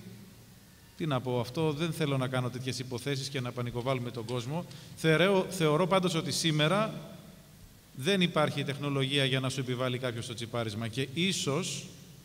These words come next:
αυτό βέβαια ξεφεύγουμε λίγο από τα τεχνολογικά, ε, στο τσιπάρισμα, από ό,τι φαίνεται, θα υπάρχει επιλογή να αρνηθεί κανένας.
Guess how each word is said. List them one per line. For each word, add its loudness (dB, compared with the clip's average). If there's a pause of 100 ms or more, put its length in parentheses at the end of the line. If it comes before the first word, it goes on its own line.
(420)
αυτό -4
βέβαια 2 (1120)
ξεφεύγουμε 0
λίγο 4
από -2
τα -4
τεχνολογικά, -2 (840)
ε, -2 (240)
στο -6
τσιπάρισμα, 0
από 0
ό,τι -4
φαίνεται, 0
θα 0
υπάρχει 0
επιλογή 0
να 2
αρνηθεί -2
κανένας. -2